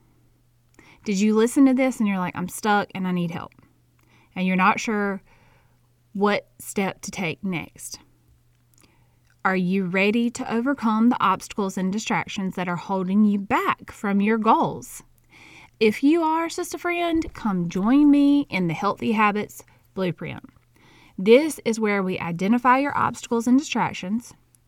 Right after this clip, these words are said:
Here, you are gonna uncover the reasons you are stuck in your health and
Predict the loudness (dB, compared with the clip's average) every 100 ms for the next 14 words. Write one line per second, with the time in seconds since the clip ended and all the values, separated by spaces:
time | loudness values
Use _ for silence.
0 | _ -20 -20 -20 _ 0 2 4 2 -2
1 | -4 -6 0 4 4 2 -2 -2 -4 -4
2 | -6 -4 -6 -6 -2 0 4 4 4 0
3 | -8 -10 -16 0 2 2 0 -16 -20 _
4 | _ _ -6 -4 -4 -4 -4 -4 -6 -14
5 | -20 -20 _ _ _ -4 -2 -2 -2 -4
6 | -6